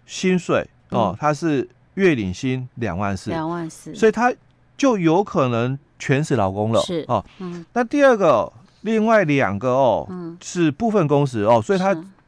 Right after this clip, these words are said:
Speaker 1: 直接讲了嘛，那两万四就全时劳工，
Speaker 2: 嗯。
Speaker 1: 哦。
Speaker 2: 嗯。
Speaker 1: 那这两个哦，是属于部分工时的哦。
Speaker 2: 嗯。
Speaker 1: 那有一个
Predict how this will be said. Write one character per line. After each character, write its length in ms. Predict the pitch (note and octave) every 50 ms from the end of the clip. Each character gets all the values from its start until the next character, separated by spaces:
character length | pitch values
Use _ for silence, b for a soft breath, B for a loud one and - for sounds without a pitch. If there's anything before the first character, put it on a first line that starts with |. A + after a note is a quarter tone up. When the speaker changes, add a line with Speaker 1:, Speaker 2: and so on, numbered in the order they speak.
| _ -
Speaker 1:
直 120 | - C#3+
接 200 | C3 D#3+ F3 F3
讲 180 | E3 C#3+ G#2 F#2+
了 100 | G2 G2
嘛， 100 | A2 C#3+
那 100 | F3 E3
两 180 | D3 B2 G2+
万 160 | A#2+ C#3 D#3
四 180 | D3+ E3 E3+ C#3
就 120 | C3+ D3
全 260 | C3 - - A#2 G#2+ G#2+
时 140 | - A2+
劳 180 | F#2+ F#2 E2+ E2+
工， 300 | D#2+ - A2 G#2+ A2 -
Speaker 2:
嗯。 40 | -
Speaker 1:
哦。 140 | B2 A#2 G2+ G3+
Speaker 2:
嗯。 200 | G3+ - G3+ G3 G3
Speaker 1:
那 80 | G3
这 200 | F3+ - B3+ A#3 G3+ F3 D#3 D#3+
两 300 | D#3 D3+ C3+ A2+ G#2+ A2
个 200 | C3 C#3 B2 A#2
哦， 120 | B2+ B2
是 160 | B2 - G3
属 240 | F#3 - - A#2+ A2+
于 160 | A2 A2+ A#2 B2+ _ -
部 100 | - F#3
分 160 | F3 F#3 F3
工 220 | C#3+ C#3+ C#3 C#3 C3
时 180 | - A2+ F#2+
的 120 | E2 F#2 F2
哦。 240 | C#2+ B1 A#2 G#2+ G2
Speaker 2:
嗯。 300 | F#3+ F#3 F#3 F#3 F#3 F3+
Speaker 1:
那 140 | - B3+ C4+
有 200 | A#3 F3 C#3+ D3+
一 80 | F3+ G3+ F#3
个 320 | G#3+ G3 D3+ A#2 - -